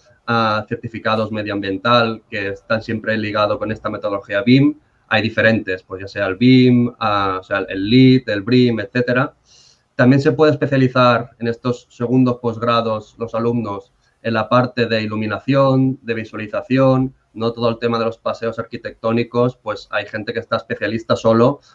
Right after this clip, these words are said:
en tratar este tema de la luz artificial, de hacer un paseo arquitectónico por tu proyecto, pues para así poder captar más clientes.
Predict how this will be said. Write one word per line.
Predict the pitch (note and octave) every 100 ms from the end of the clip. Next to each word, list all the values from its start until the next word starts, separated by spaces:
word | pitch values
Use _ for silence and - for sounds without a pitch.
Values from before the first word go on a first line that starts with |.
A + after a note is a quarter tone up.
| _ -
en | A2+ G#2 G2 F#2+
tratar | G2+ G#2 A2
este | A2 A2
tema | G#2+ A2+ A#2
de |
la | G2
luz | G2 G2
artificial, | G2+ - A#2+ A2 C3+ C3+ C3+ C#3 C#3 _ -
de | A#2+
hacer | G#2+ G#2+
un | G#2+
paseo | G#2+ G#2+ A2+
arquitectónico | G#2+ G#2+ G#2+ G#2 A2 G#2+ G#2+
por | G#2
tu | - G2+
proyecto, | G#2+ A2 A2+ - G#2
pues | G#2 - _ _ -
para | G#2
así | G2+ G#2+
poder | - G#2+ G#2+ G#2+
captar | - G#2 - G#2
más | G#2 -
clientes. | A2+ B2+ C3 C3 C3 C#3+ -